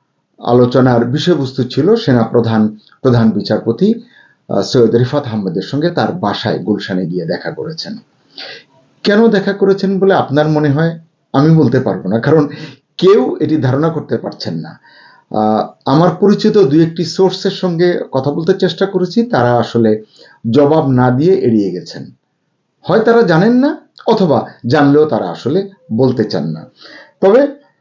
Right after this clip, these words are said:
সকলেই একটি কথা বলছেন যে, এমন নজির বাংলাদেশের নিকট অতীতেও নেই, দূর অতীতেও ছিল না। আমরা আসলে কখনো শুনিনি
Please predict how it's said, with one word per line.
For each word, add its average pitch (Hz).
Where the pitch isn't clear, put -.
সকলেই 294
একটি 233
কথা 214
বলছেন 135
যে, 95
এমন 208
নজির 139
বাংলাদেশের 131
নিকট 131
অতীতেও 123
নেই, 233
দূর 180
অতীতেও 117
ছিল 120
না। 82
আমরা 139
আসলে 123
কখনো 104
শুনিনি 92